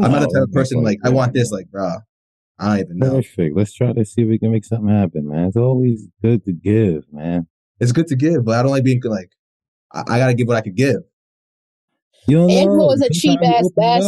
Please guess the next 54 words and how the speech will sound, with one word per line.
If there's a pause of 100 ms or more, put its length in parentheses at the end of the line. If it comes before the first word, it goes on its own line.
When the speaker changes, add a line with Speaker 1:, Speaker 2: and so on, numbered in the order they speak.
Speaker 3:
bastard. (220)
Speaker 2:
but
if
you
open
it
up,
you
never
know.
You
know,
God
will
bless
you
with
more
because
he'll
see
that's
the
type (100)
of (120)
person
you
are. (140)
You
know
what
I'm (220)
saying? (160)
So
Speaker 1:
Yeah. (340)
Speaker 3:
Well,
I
don't
think
God's
basing
blessings
on
gift
giving.
I
probably,
he
probably
hates
this
Speaker 1:
Huh.
Speaker 3:
paganism
bullshit.